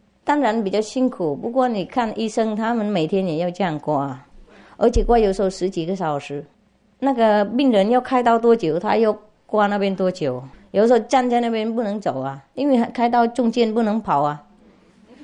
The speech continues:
跑了放那个 <laughs> 到时啊，剪刀放在那边去休假啊，休息啊，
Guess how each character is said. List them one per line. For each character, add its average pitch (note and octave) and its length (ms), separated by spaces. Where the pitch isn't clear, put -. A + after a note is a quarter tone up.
跑 G#3+ 200
了 B3 140
放 C4 300
那 C4 100
个 A#3+ 160
<laughs> - 1080
到 C4 240
时 A3 140
啊， A3+ 140
剪 G#3 240
刀 A#3 160
放 B3 200
在 B3 80
那 B3 140
边 A#3+ 180
去 B3 140
休 A#3 240
假 G#3 180
啊， F#3 300
休 C4+ 220
息 G#3 180
啊， E3+ 180